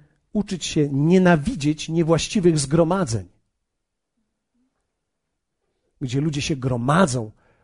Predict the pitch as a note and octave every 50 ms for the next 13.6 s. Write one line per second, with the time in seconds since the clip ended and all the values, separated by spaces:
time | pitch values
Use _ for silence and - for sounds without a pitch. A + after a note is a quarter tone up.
0 | _ - D#3+ - C#3+ A#2+ B2 B2 - B2+ A2+ - - C3 F3 G#3 - - - A#2
1 | - - - _ _ _ _ _ _ _ _ _ _ _ _ _ _ _ _ _
2 | _ _ _ _ _ _ _ _ _ _ _ _ _ _ _ - _ - - _
3 | - - - - - C#4 D#4+ D#4 C#4+ A#3+ - - G#3 E3+ G3 F#3 F3+ F#3 G3 A#3
4 | B3 A3+ - - F3+ E3 - - E3 - - C#4 B3 G3 F3+ - F#3 - G#3+ G3
5 | G3 F#3 - - - - - - - - - - A3 - A3+ A3 G#3 G#3 G3 F#3+
6 | F3+ - - A3 G#3 F3+ - - F3+ F3 E3 F#3 G#3 G3+ F#3+ F3 E3 E3 D#3+ D3
7 | F#3+ A3 F3+ E3 D#3+ D#3+ - - _ _ _ _ _ D#3+ D#3+ E3 - G3 F3+ F#3
8 | F3+ E3+ E3+ F#3 G3 F#3+ F#3+ F#3 E3 F#3 A#3 F3 D3 E3 E3 E3+ - - - -
9 | A3+ A3 G#3 G#3+ - G3+ F3+ - - - - G3 - - - F#3 E3 - F#3+ F3+
10 | F3+ E3 D3 B2+ G#2 G#2 F#2+ G#2 - _ _ _ _ _ _ _ _ _ _ _
11 | _ _ _ _ _ _ _ _ _ _ _ _ _ _ _ _ _ _ _ _
12 | _ _ _ _ _ _ _ _ _ _ _ _ - - F3+ F#3 G#3+ A3+ A3 G#3+
13 | G3 F3 G#3 C4+ C4 D#3+ C#3+ D#3+ D#3+ E3+ F#3